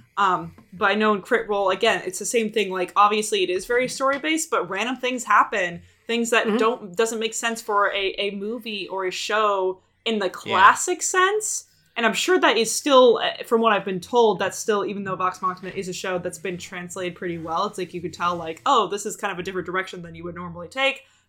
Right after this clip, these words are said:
Speaker 1: because
Speaker 3: Yeah.
Speaker 1: of the roles,
Speaker 3: You
Speaker 1: because
Speaker 3: can
Speaker 1: of
Speaker 3: tell,
Speaker 1: things
Speaker 3: like,
Speaker 1: that
Speaker 3: what they
Speaker 1: happen."
Speaker 3: rolled as they do things.
Speaker 1: But that, it, and I don't know. All I'm saying is, like, once again, I just don't think you could take something like Dungeons and Dragons and make it a movie, because the beauty of Dungeons and Dragons is the randomness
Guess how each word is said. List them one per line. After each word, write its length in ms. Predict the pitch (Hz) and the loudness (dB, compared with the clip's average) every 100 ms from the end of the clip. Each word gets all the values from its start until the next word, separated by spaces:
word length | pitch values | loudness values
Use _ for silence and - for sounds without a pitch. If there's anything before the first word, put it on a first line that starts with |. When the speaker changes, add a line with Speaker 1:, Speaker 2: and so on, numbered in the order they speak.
| - | -10
Speaker 1:
because 440 | 214 247 247 127 | -6 2 4 4
Speaker 3:
Yeah. 120 | 123 | 2
Speaker 1:
of 60 | 101 | 0
the 60 | |
roles, 180 | 165 - - | -2 -4 -4
Speaker 3:
You 80 | 165 | -2
Speaker 1:
because 240 | 233 240 | 2 2
Speaker 3:
can 40 | |
Speaker 1:
of 40 | 247 | 2
Speaker 3:
tell, 120 | 143 | 2
Speaker 1:
things 160 | 139 185 | 0 -2
Speaker 3:
like, 80 | |
Speaker 1:
that 40 | 135 | -2
Speaker 3:
what 140 | 110 | 0
they 80 | 131 | 0
Speaker 1:
happen." 120 | 107 | 0
Speaker 3:
rolled 300 | 113 113 104 | 0 0 0
as 200 | 95 104 | -4 -4
they 100 | 98 | -6
do 140 | 92 98 | -10 -12
things. 480 | - 90 92 - _ - _ _ _ _ - - | -12 -16 -16 -20 _ -20 _ _ _ _ -16 0
Speaker 1:
But 280 | 269 269 - | 0 0 4
that, 300 | 311 320 302 - | 6 6 2 0
it, 240 | 254 - _ - | 0 0 _ -6
and 340 | 233 233 226 - _ _ - | 0 2 0 -4 _ _ -12
I 300 | - 247 269 | -8 2 6
don't 100 | 370 | 8
know. 160 | 403 - | 6 8
All 120 | 220 | 8
I'm 120 | 294 | 8
saying 240 | 392 381 | 4 4
is, 100 | 254 | 2
like, 100 | 214 | 0
once 220 | 226 240 294 | 0 0 2
again, 200 | 320 285 | 2 2
I 100 | 202 | 2
just 200 | 233 - | 0 2
don't 220 | 226 226 | 2 0
think 400 | - 247 226 214 | 0 2 2 -2
you 80 | 208 | -6
could 200 | 226 220 | -4 -4
take 200 | 247 247 | -2 -2
something 300 | 277 247 226 | -2 -4 -2
like 140 | 208 | -2
Dungeons 280 | 190 208 190 | 0 -2 -2
and 120 | 185 | -6
Dragons 500 | 180 214 220 196 180 | 0 2 2 0 -6
and 140 | 180 196 | -6 -6
make 160 | 185 | -6
it 80 | 180 | -6
a 20 | |
movie, 720 | 170 175 247 262 196 175 180 - - _ | -8 -4 -2 -2 0 0 0 -4 -20 _
because 520 | 226 220 240 208 196 | -4 -2 0 2 2
the 80 | - | -2
beauty 320 | 170 202 277 | -4 0 4
of 60 | 285 | 4
Dungeons 280 | 226 214 180 | 2 -2 -6
and 80 | 175 | -2
Dragons 340 | 220 262 233 | 2 2 0
is 80 | 185 | -6
the 100 | 175 | -6
randomness 580 | 185 277 277 180 180 | -4 -4 -4 -6 -8